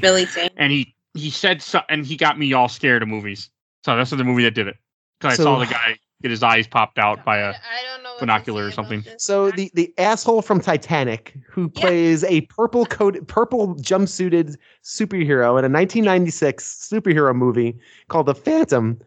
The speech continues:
Speaker 3: made you afraid of films forever.
Speaker 2: For a long time, yes.
Speaker 3: Okay, okay. All right. That, okay, so make sure, I just wanna make sure
Speaker 1: We just
Speaker 3: I have,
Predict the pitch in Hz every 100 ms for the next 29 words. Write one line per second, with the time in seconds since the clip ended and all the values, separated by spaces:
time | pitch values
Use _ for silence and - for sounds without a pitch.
0 | _ 156 165 185 151 156 - 151 131 -
1 | 127 117 113 101 - - _ _ - -
2 | 202 185 180 170 165 131 117 101 - 214
3 | 175 117 - 151 - 220 285 269 - 170
4 | 240 - - 370 330 202 196 202 190 180
5 | 196 240 269 247 - 202 190 285 _ _
6 | - 254 180 151 175 175 165